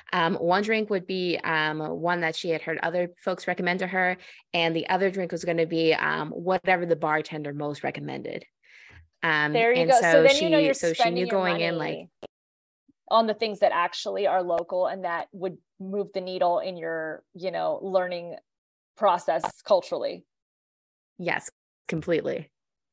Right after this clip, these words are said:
Speaker 2: Totally. Oh, that's such a good hack. I love that. Um, and then that way you get to kind of get to know the locals a little bit too, and what they like to drink and what they're known for and all of that kind of stuff.
Speaker 1: Oh yeah. It's, like, a perfect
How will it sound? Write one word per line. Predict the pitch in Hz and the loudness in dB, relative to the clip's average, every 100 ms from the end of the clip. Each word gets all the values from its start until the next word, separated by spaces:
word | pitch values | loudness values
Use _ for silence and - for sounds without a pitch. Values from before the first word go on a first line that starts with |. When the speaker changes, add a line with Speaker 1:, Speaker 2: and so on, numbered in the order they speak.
| _ _ _ - - | _ _ _ -20 -8
Speaker 2:
Totally. | 202 196 185 170 - | -6 -4 -4 -6 0
Oh, | 233 | 2
that's | 254 294 294 | 4 4 4
such | 349 | 2
a | 359 254 | 2 -4
good | - 233 233 240 269 - - _ - | 2 4 6 6 4 0 -8 _ -20
hack. | - 233 466 | -2 0 0
I | 269 247 | 0 -2
love | 220 196 277 - | 0 0 0 0
that. | 220 151 110 - - 52 - _ _ _ _ _ | -2 0 -4 -8 -10 -12 -12 _ _ _ _ _
Um, | 220 220 208 196 | 0 2 2 0
and | 220 | -6
then | 233 | -6
that | 269 311 | -4 -2
way | 262 | -2
you | 240 | -4
get | 240 | -6
to | - 247 | -6 -6
kind | 240 226 | -6 -4
of | |
get | 226 214 | -6 -8
to | 226 | -2
know | 220 | -2
the | 202 | 0
locals | 185 190 262 240 | 0 0 -2 -6
a | 180 | -4
little | 175 180 | -4 0
bit | 180 - | -2 -2
too, | 254 | -2
and | 262 214 | -2 -2
what | 196 | -2
they | - 185 277 | 2 2 2
like | 220 - | 0 -2
to | 175 | -12
drink | - 170 170 | -10 -10 -10
and | 202 180 | -12 -6
what | 175 | -4
they're | 180 196 | 0 0
known | 247 185 170 | 0 -4 -6
for | - 170 165 175 208 | -8 -2 0 2 2
and | 165 143 147 _ _ _ - | 0 -2 -16 _ _ _ -4
all | 185 185 | 0 2
of | |
that | 190 254 | 0 -2
kind | 175 | -8
of | 143 | -10
stuff. | - - - _ _ - _ - | -12 -12 -14 _ _ -20 _ -2
Speaker 1:
Oh | 226 | 2
yeah. | 277 233 247 170 | 4 6 6 6
It's, | 180 202 | 2 0
like, | 247 247 | 2 2
a | 233 | 0
perfect | - - 220 226 208 | -6 -6 -4 -2 -4